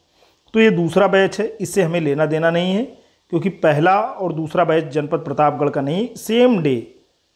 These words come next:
उन्नीस अक्टूबर को ये तीसरे बैच में हमारा जनपद प्रतापगढ़ उन्नीस अक्टूबर दो हज़ार बीस को पड़ रहा है, जहाँ पे एकेडमिक रिसोर्स पर्सन की संख्या यहाँ पचपन दिखाई गई, जो कि हमारे चौवन एआरपी हैं। एक शिक्षक साथी ने नहीं ज्वाइन किया,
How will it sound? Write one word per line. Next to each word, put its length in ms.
उन्नीस 460
अक्टूबर 400
को 140
ये 100
तीसरे 500
बैच 260
में 80
हमारा 240
जनपद 300
प्रतापगढ़ 500
उन्नीस 420
अक्टूबर 380
दो 160
हज़ार 280
बीस 300
को 100
पड़ 180
रहा 200
है, 180
जहाँ 400
पे 300
एकेडमिक 420
रिसोर्स 340
पर्सन 360
की 120
संख्या 460
यहाँ 440
पचपन 340
दिखाई 340
गई, 180
जो 180
कि 360
हमारे 260
चौवन 420
एआरपी 420
हैं। 140
एक 180
शिक्षक 320
साथी 300
ने 120
नहीं 200
ज्वाइन 280
किया, 240